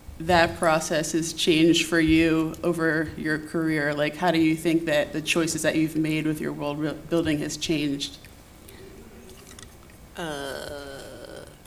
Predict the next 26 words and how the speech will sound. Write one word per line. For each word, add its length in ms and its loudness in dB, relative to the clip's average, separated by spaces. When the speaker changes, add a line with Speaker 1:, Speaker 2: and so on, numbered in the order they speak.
Speaker 2:
let's 200 -16
see. 240 -12
<laughs> 60 -18
Well, 320 2
so 200 2
I'm 220 2
on 60 0
a 60 4
weekly 680 0
deadline 460 -2
every 200 -6
week 200 -4
for 120 -8
the 120 -6
Village 320 -4
Voice. 560 -4
Um, 440 2
and 680 0
I 140 2
try 300 2
and 420 -2
build, 580 -2
sometimes 960 -2
each 440 2
week, 520 0
I 140 -4